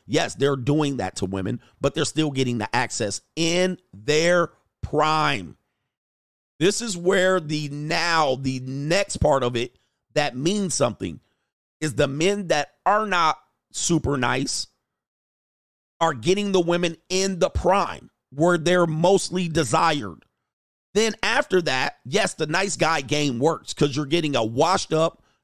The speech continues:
damaged, sometimes cuckoo, zooted out, six abortions. Yes, you're getting, you're getting leftovers at that point.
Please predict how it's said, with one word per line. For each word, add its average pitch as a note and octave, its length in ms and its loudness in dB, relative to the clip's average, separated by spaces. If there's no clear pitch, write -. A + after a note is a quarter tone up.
damaged, D3+ 680 -2
sometimes E3+ 800 0
cuckoo, D#3+ 640 0
zooted G#3 440 2
out, D3 320 2
six - 400 0
abortions. E3+ 800 0
Yes, E3+ 320 0
you're F3 160 0
getting, G3+ 400 -2
you're F3 180 -2
getting F#3 280 2
leftovers C#3 720 0
at A2+ 180 0
that G#2 180 -4
point. G2+ 280 -2